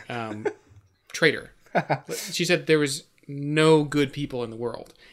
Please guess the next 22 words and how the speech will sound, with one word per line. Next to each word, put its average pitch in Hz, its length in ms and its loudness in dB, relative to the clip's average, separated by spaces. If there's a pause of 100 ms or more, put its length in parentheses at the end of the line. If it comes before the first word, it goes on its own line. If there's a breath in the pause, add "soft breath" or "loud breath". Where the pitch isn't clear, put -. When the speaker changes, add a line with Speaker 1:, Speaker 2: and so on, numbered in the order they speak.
Speaker 2:
and 143 120 -2
it 147 40 0
was 147 120 -2
just 156 160 -4
really 165 340 2
exhausting 139 580 -4
because 131 260 -6
it's 135 140 -6
like, 131 80 -2
well, 127 100 -6
what's 143 220 -4
the 135 60 -8
point 156 380 -4
if 135 120 -10
you're 139 80 -4
interacting 131 440 -6 (120)
with 135 160 -6
N 135 100 -10
P 131 140 -8
Cs 131 340 -4
who 127 160 -6
are 120 220 -2